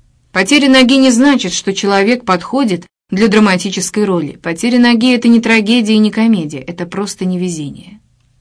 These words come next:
Не злитесь, Пол. Оставить вас, взять Марианну возможно. Я это сделаю, а возможно и нет. Кто знает, как обернется дело.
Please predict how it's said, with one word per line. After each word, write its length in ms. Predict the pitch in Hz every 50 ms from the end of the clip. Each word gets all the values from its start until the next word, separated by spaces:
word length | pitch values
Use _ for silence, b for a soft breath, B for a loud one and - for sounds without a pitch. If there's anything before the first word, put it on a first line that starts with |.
| _ _ _ _ _ _ _ _
Не 160 | 202 220 240
злитесь, 440 | 214 170 156 147 143 175 175 - -
Пол. 280 | - 165 151 - - _ _ _ _ _ _ -
Оставить 500 | 165 170 175 - 190 185 185 180 175 180
вас, 320 | 175 185 214 226 214 - - _ _ _ _ _
взять 260 | 180 175 208 208 208
Марианну 520 | 214 196 185 180 175 175 196 226 233 220 208
возможно. 680 | 220 233 247 247 262 285 311 285 202 165 160 - - _ _ _ _ _
Я 160 | - 247 277
это 160 | 285 277 311 302
сделаю, 460 | 277 262 285 294 262 190 175 170 -
а 120 | - 220 233
возможно 440 | 269 285 277 302 302 277 262 269
и 120 | 277 277 269
нет. 300 | 247 190 151 131 - - - -
Кто 260 | - - - 370 370
знает, 420 | 349 294 269 254 220 185 170 170 -
как 220 | - 185 175 190
обернется 540 | 185 175 190 196 190 180 170 160 - - 180
дело. 340 | 180 175 160 151 151 -